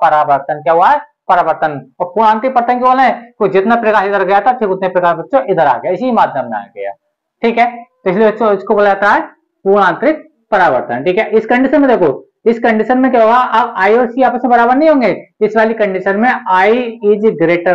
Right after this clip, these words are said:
than C, जब I बड़ा होता है C से, जब I बड़ा होता है C से, ठीक है, तो क्या होता है आपका पूर्ण आंतरिक परावर्तन की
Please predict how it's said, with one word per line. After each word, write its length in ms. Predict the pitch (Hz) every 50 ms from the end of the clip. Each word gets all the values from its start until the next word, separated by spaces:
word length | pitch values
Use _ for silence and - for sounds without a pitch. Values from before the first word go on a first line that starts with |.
| 165
than 280 | 139 147 151 151 156 156 135 - _
C, 200 | _ 139 120 107 - - - _ _ _ _ _ -
जब 240 | 160 202 - - - 180
I 220 | 202 240 277 285
बड़ा 180 | 240 254 254 240
होता 300 | 226 220 214 - - 214
है 120 | 208 208 208 202
C 180 | - 208 190 175
से, 200 | - 175 143 120 107 - - _ _ -
जब 200 | 151 185 185 180 185
I 180 | 180 202 233
बड़ा 160 | 226 220 214 196
होता 300 | 196 185 180 185 190 190
है 180 | 202 262 285 285 - _ _ _ _ _ _ _ -
C 140 | 254 247 226
से, 180 | 233 214 160 135 - - - _ _ _ _ -
ठीक 160 | 214 196 226
है, 140 | 240 294 302 - - _ _ _ _ _ -
तो 60 | 196
क्या 140 | 190 226 214
होता 220 | 214 208 220 208
है 100 | 214 220
आपका 300 | 208 202 - - 233 - 196
पूर्ण 240 | 196 - 214 214 208
आंतरिक 280 | 196 185 - 233 226
परावर्तन 340 | 220 190 175 170 - 170 165
की 140 | 165 254 285